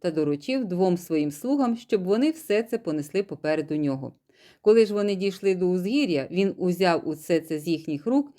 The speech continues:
і поклав у себе в домі, а тих мужів відпустив,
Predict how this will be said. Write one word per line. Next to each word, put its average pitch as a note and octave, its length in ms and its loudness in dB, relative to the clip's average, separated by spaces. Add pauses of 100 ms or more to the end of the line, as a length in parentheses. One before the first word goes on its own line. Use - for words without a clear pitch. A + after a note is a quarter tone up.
(180)
і D4 120 0
поклав A#3+ 520 0
у G#3+ 60 0
себе G#3 340 0
в G3+ 100 -2
домі, E3 560 2 (340)
а F#3+ 100 -2
тих G3 300 -2
мужів A3 400 2
відпустив, B3+ 680 -2